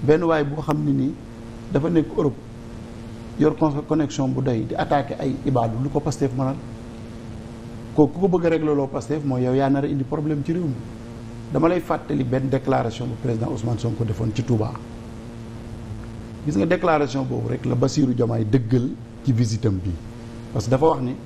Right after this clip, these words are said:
képp ku ngeen dégg muy attaqué kilifa diine yi, moom moo boole boppam ci man, waaye man boolewuma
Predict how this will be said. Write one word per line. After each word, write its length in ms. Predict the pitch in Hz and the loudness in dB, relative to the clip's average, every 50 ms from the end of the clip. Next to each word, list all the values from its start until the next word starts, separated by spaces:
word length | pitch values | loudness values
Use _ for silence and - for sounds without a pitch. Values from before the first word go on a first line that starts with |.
| - - - - - - - - - - - - - | -14 -14 -14 -14 -14 -14 -12 -12 -12 -12 -12 -2 4
képp 160 | - 254 - - - - | 4 4 4 4 -4 -4
ku 60 | - 180 | 0 2
ngeen 240 | 175 165 160 139 123 | 4 4 4 4 4
dégg 160 | 135 139 113 104 107 113 117 151 | 2 2 0 0 -6 -6 -6 -4
muy 160 | 143 139 - - - | -2 -2 -2 -2 -4
attaqué 400 | - - 139 135 123 - - 110 - - - - - - | -2 0 2 2 2 0 -4 -6 -6 -8 -14 -14 -8 0
kilifa 280 | - 135 123 110 107 110 | 2 2 2 4 2 0
diine 240 | 101 95 104 98 92 | 2 2 2 2 2
yi, 1120 | 90 85 78 - - - - - - - - - - - - - - - - - - 135 127 | 0 -2 -6 -10 -14 -16 -14 -14 -14 -14 -14 -14 -14 -14 -14 -14 -14 -12 -12 -8 -2 0 2
moom 180 | 135 143 156 156 147 | 4 4 4 2 2
moo 160 | 147 143 135 | 2 2 2
boole 360 | 123 117 123 123 120 117 110 | 2 2 4 4 4 4 2
boppam 420 | 110 110 110 110 - 113 104 101 92 | 2 0 0 0 0 0 0 0 2
ci 80 | - 107 | 2 2
man, 200 | 104 110 147 202 - - - - - - - - - - - - - - - - | 2 2 0 -4 -8 -10 -14 -14 -14 -14 -14 -14 -12 -14 -12 -12 -14 -12 -8 -2
waaye 180 | - 120 117 117 | 2 2 2 4
man 140 | 117 113 | 2 2
boolewuma 420 | 104 104 110 110 107 107 107 107 | 2 2 2 2 2 2 0 0